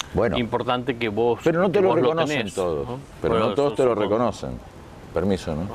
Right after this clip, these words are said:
Speaker 2: Por
Speaker 1: No todos te
Speaker 2: favor.
Speaker 1: lo reconocen.
Speaker 2: En, eh,
Speaker 1: Pero, digo, hay
Speaker 2: en
Speaker 1: mucha
Speaker 2: festivales, en,
Speaker 1: Pero hay
Speaker 2: en
Speaker 1: muchas
Speaker 2: eventos,
Speaker 1: cosas que tenemos
Speaker 2: en
Speaker 1: que aprender. Eh, eh, de verdad, ¿querés que te diga algo? Que, y, y lo digo en serio, y por ahí hasta, no,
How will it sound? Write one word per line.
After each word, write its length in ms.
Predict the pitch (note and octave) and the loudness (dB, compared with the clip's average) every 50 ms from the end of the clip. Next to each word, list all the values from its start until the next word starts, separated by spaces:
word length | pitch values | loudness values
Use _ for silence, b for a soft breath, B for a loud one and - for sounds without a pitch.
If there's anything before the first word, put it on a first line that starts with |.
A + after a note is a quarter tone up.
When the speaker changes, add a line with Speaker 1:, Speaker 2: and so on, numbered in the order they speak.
| - - - - | -10 -12 -10 -6
Speaker 2:
Por 100 | - G2 | -2 -2
Speaker 1:
No 80 | G#2 G2+ | 0 2
todos 160 | - C3 B2+ | 2 2 4
te 60 | B2 | 4
Speaker 2:
favor. 140 | B2+ A#2 G#2+ | 2 2 2
Speaker 1:
lo 60 | A2 | 2
reconocen. 460 | F2+ F#2 E2 F2+ F2 E2 C#2+ - G#2 | 2 2 2 2 0 0 -2 -4 -6
Speaker 2:
En, 220 | A2 A2+ A2+ A2+ F#2+ | -6 -4 -4 -4 -4
eh, 460 | F#2+ G#2 G2+ G2+ G#2 G#2 G#2 G#2+ G#2+ G#2+ - | -4 -4 -4 -4 -6 -8 -8 -10 -8 -4 -2
Speaker 1:
Pero, 520 | F#2+ E2+ D#2 E2+ E2 D#2+ E2 D#2+ D#2+ D#2 | 0 2 2 2 2 2 2 2 2 2
digo, 280 | D#2 E2+ G#2 G#2 F#2+ F#2+ | 2 4 4 4 4 4
hay 80 | A2 | 4
Speaker 2:
en 40 | B2 | 2
Speaker 1:
mucha 140 | C3 E3 C#3+ | 2 2 2
Speaker 2:
festivales, 920 | C3 C3+ A2+ G2+ F#2+ F2 B2 B2+ B2+ B2 B2 A#2+ A#2 A#2 A2+ G#2+ - - A#2+ | 2 4 4 4 4 4 4 4 4 4 2 0 0 -2 -4 -4 -6 -4 -4
en, 320 | A2 G#2+ G#2 G#2 G#2 G2+ F#2 B B B B B B B B B | -2 -2 -4 -6 -8 -10 -12 B B B B B B B B B
Speaker 1:
Pero 220 | A2+ A2 G#2+ G#2+ | -2 0 2 2
hay 20 | A2 | 2
Speaker 2:
en 60 | C3 | 4
Speaker 1:
muchas 200 | C3 - A#2+ B2+ | 4 4 4 2
Speaker 2:
eventos, 260 | C3 C3 B2+ A#2 - | 2 2 0 0 2
Speaker 1:
cosas 100 | D#3+ C3+ | 2 0
que 80 | A2 G2+ | 0 2
tenemos 200 | A2 A2+ - C3 | 0 0 0 0
Speaker 2:
en 40 | |
Speaker 1:
que 60 | A2+ A2 | 0 0
aprender. 480 | F2+ G2+ G#2 A#2 B2+ C3 B2 A2 F#2 | 0 0 -2 0 2 2 4 4 4
Eh, 100 | F2+ F#2+ F2 | 2 2 2
eh, 340 | B1+ D2 F2+ D#2 - - D#2 | 2 2 2 2 0 0 2
de 120 | D#2+ F#2+ | 2 4
verdad, 340 | G2 A#2 C3+ D3+ C#3 A2+ C2 - | 6 6 6 6 4 2 2 0
¿querés 180 | - G#2+ A#2+ C#3+ | 0 0 0 0
que 60 | C#3+ | 0
te 120 | G2 G#2+ | 2 2
diga 180 | B2 B2+ A#2 A#2+ | 4 4 4 4
algo? 120 | B2+ B2 | 4 4
Que, 100 | G2 F#2+ | 4 2
y, 440 | - - D2+ D#2 D2+ A#1+ B1+ B1 G1+ D#2+ | 2 2 2 0 2 0 0 0 0 2
y 40 | D2+ | 2
lo 80 | D#2+ | 4
digo 120 | G#2 C3 C3+ | 4 4 4
en 60 | A#2 | 4
serio, 220 | - - D#3+ B2 | 2 2 2 2
y 40 | G2+ | 2
por 140 | - - G2 | 2 2 2
ahí 80 | A#2+ C#3 | 4 2
hasta, 300 | C#3 - - G#2 F2+ D#2 | 2 2 2 2 2 2
no, 240 | F2 E2 B1+ D2+ | -2 -4 -4 -4